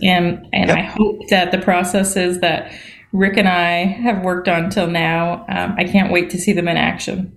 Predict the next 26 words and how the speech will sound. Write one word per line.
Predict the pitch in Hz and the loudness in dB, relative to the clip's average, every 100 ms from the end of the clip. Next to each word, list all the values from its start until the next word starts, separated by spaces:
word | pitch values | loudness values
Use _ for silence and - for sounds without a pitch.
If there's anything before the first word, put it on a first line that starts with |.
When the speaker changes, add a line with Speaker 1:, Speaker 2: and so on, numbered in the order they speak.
| _ _ - | _ _ -14
Speaker 1:
So. | - - - - - - _ _ - - - | -6 -4 -4 -10 -20 -20 _ _ -12 -10 0
Speaker 2:
That's | 190 - 139 | 0 2 0
excellent. | 143 - 120 110 - - - - | 0 0 0 -2 -6 -14 -10 -4
So | - 202 185 170 _ - _ | 0 2 2 -2 _ -20 _
one | 147 170 277 | -4 -2 0
of | 254 160 | -2 -4
the | |
questions | 147 143 135 - 131 120 107 - | -6 -4 -4 -6 -10 -10 -6 0
that, | 117 - - | 0 -2 -10
that, | 113 _ | -10 _
that, | 113 107 - _ _ | -2 -2 -4 _ _
that | 110 110 | -4 -2
I | 107 | -2
have | 110 127 123 | -4 -4 -4
about | 110 90 113 123 - - | -6 -4 -2 -2 -6 -16
the | 110 95 131 | -16 -12 -8
evolution | 104 110 123 156 - 120 101 - 120 | -4 -2 -2 -2 -4 -4 -6 -6 -2
of, | 104 104 104 - - | 0 2 0 -4 -4
of | 107 101 | 0 0
A | 98 | 0
C | - 101 | -2 -6
B | 90 95 | -6 -6
Media, | 95 95 92 90 92 _ - - - - - | -2 -2 2 2 0 _ -20 -20 -20 -14 -4
um, | 110 110 110 - | -2 -2 -6 -6
is, | - 127 127 | 0 0 0
<sighs> | - | -6